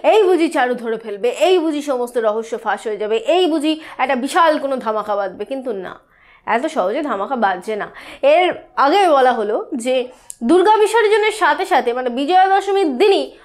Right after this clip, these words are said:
অসুর বিসর্জন হবে, আর সেই অসুর হিসেবে মেনশন করা হলো সূর্যকে। তো এখন যেটা দাঁড়ালো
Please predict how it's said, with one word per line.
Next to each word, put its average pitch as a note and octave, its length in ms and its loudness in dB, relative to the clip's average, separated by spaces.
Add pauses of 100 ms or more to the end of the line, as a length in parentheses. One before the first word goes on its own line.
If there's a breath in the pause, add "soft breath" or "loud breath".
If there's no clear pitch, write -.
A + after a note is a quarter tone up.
(100)
অসুর G#4+ 420 4
বিসর্জন A#3+ 520 0
হবে, - 340 -20 (380)
আর A3 80 -6
সেই D4+ 180 2
অসুর D4+ 300 2
হিসেবে G4+ 280 2
মেনশন E4+ 420 0
করা E4 200 4
হলো G4 180 4 (380 loud breath)
সূর্যকে। - 680 -4 (540 soft breath)
তো F4 140 4 (220)
এখন C4 400 2 (100)
যেটা A4+ 240 2
দাঁড়ালো E4 500 2